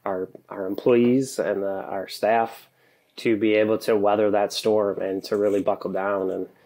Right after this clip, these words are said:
and focus on the right things. And to me, the right things that I tell everybody <laughs> who works for me is the, the number one thing we need to do is just communicate. If we can communicate with our clients, if we communicate with each other,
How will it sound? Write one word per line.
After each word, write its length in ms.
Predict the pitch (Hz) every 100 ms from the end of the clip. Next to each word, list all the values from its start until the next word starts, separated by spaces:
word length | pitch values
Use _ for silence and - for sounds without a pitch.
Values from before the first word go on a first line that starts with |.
| _ -
and 140 | 110
focus 400 | - 120 117 113
on 420 | 117 107 104 98 -
the 100 | 107
right 420 | 101 107 113 -
things. 600 | 131 131 139 135 - - -
And 180 | 101 98
to 80 | 110
me, 160 | 113
the 100 | 107
right 200 | 107 98
things 360 | 117 107 107 98
that 140 | 101
I 60 | 95
tell 260 | - 101 107
everybody 480 | 113 107 110 113 - - -
<laughs> 180 | - - - -
who 160 | - 151
works 260 | 143 143 -
for 100 | 143
me 180 | 135 131
is 120 | 110
the, 160 | 113 -
the 160 | 131
number 400 | 127 131 139 143
one 180 | 135 135
thing 220 | 147 135
we 120 | 135 127
need 220 | 131 127
to 80 | 120
do 260 | 120 131
is 100 | 117
just 200 | 110 -
communicate. 800 | - 104 110 117 104 - 85 - _ _ _ _ _ _ _ _ _ _
If 100 | 101
we 80 | 104
can 120 | 104
communicate 560 | 101 117 139 143 151 131
with 100 | 127
our 100 | 127
clients, 520 | - 127 123 120 -
if 100 | -
we 80 | 101
communicate 560 | - 117 123 117 117 98
with 160 | 98
each 180 | 110 -
other, 460 | 110 110 107 104